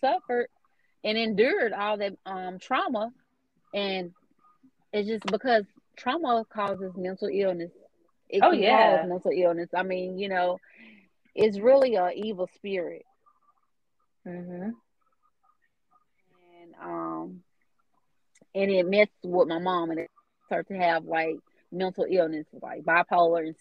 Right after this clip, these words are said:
Speaker 1: schizophrenic and things.
Speaker 2: Mm-hmm.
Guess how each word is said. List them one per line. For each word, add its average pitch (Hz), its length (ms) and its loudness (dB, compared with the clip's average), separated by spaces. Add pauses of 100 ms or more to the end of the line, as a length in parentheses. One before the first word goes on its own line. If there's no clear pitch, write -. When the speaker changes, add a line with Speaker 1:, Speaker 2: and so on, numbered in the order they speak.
Speaker 1:
schizophrenic 170 720 -8 (380)
and 165 160 -12
things. 165 300 -6 (1700)
Speaker 2:
Mm-hmm. 180 640 -6